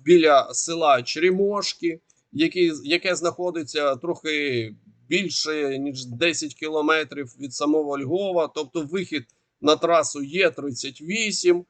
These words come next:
А якщо це вихід на трасу Є тридцять вісім, то цей рух безпосередньо до, а, Курської атомної електростанції в районі Курчатова, до речі, де вже були удари по енергетиці в районі, м,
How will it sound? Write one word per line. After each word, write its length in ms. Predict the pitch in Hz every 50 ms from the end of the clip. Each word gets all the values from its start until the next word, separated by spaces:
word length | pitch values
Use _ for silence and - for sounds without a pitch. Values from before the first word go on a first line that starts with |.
| _ _ _ _ _
А 120 | - 143
якщо 320 | 165 175 180 - - 208 196
це 140 | - 196
вихід 380 | 190 185 202 208 208 196 180 170
на 140 | 175 175 165
трасу 420 | 165 180 180 185 175 160 - 180
Є 200 | 175 175 185 185
тридцять 420 | - 180 175 170 - 185 175 - -
вісім, 340 | 202 214 214 - 170 143
то 120 | 123 139 139
цей 260 | 123 - 160 160 160
рух 300 | 156 156 175 180 175 143 _ _ _
безпосередньо 1120 | 127 131 139 185 214 220 202 - - - 156 143 - - 143 139 135 127 123 123 123 135 131
до, 340 | 127 123 151 156 139 - _ _ _ _ _ _ _ _
а, 400 | 135 131 131 135 131 131 131 131
Курської 500 | 123 - 202 175 165 - - - 151 139
атомної 400 | 131 120 117 143 143 143 139 139
електростанції 760 | 139 143 123 _ 147 147 135 - 147 139 135 123 120 123 127
в 60 | 127
районі 440 | 127 139 139 143 143 147 139 143 143
Курчатова, 920 | 147 - 180 180 180 175 - - 220 214 208 208 196 180 196 190 190 190 180 _ _ _ _ _ _
до 240 | 143 147 156 175
речі, 460 | 180 185 190 190 180 180 - 170 156 147
де 360 | 135 131 135 160 160 156 156
вже 480 | 156 135 131 123 127 160 208 226 226 214
були 340 | 214 190 196 196 196 196 190
удари 640 | 185 180 165 147 170 175 180 180 175 170 175 165 _
по 300 | - 170 170 160 151 - _
енергетиці 920 | 139 143 147 147 165 165 160 143 160 165 160 156 156 151 - - 147 147
в 480 | 147 135 127 127 120 139 151 147 139 131
районі, 580 | 127 143 147 147 156 156 156 151 147 139 127 _ _ _ _ _ _ _ -
м, 200 | - 127 131